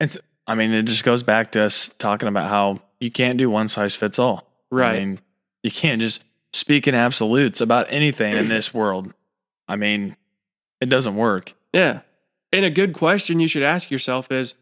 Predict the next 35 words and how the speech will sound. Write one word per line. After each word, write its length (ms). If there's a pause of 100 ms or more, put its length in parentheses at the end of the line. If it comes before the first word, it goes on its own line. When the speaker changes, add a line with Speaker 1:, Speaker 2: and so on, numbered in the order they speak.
(240)
Speaker 2:
"Why 300
do 140
I 80
need 200
to 60
have 160
a 60
loan 320
outstanding 720 (200)
to 100
pay 560 (720)
extra 420
interest 360
or 80
more 240
premium 400
into 160
my 140
policy?" 520
Speaker 1:
Yeah. 320
Speaker 2:
The 60 (120)
answer 260
is 120
you 100
don't. 440 (1800)
Speaker 1:
No. 280 (580)
The 60
goal 200
should 160
be 60
to 60
fill 160
up 100
that 160
policy 480